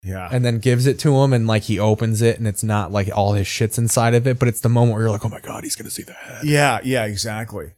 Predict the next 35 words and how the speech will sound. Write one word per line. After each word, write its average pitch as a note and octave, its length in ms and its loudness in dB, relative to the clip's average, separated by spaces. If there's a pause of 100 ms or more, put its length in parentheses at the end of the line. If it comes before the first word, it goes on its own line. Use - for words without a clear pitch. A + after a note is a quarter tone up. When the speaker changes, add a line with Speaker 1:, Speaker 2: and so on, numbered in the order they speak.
(100)
Speaker 1:
That G3 140 -6
sounds F4+ 320 -4
good. E4 200 -6 (140)
They A#3+ 80 6
had B3+ 180 0
some A3 200 -4
decent G#3 360 0
dramatic F3 400 0
moments, C#3 380 2
Speaker 2:
Yeah. A#2+ 80 8
Speaker 1:
it A#2 80 6
sounds A2+ 300 -2
like. B2 220 -2 (380)
Relatively D#3 480 2
well C3+ 240 0
constructed, E3+ 480 0
Speaker 2:
But - 40 8
my E3+ 160 8
Speaker 1:
you G3+ 40 6
know? G3 60 0
Speaker 2:
criticism F#3 640 6
of F3+ 160 4
it F#3 160 2
is, C3+ 160 4
like, C3+ 420 0 (1300)
you C#3 220 4
can F3 240 4
go D3 140 4
on D3 200 6
Wikipedia C3 720 6
and A2+ 340 2
read A#2 280 4
the G#2+ 80 2
show. - 440 -2 (200)
Speaker 1:
Yeah. A2+ 320 0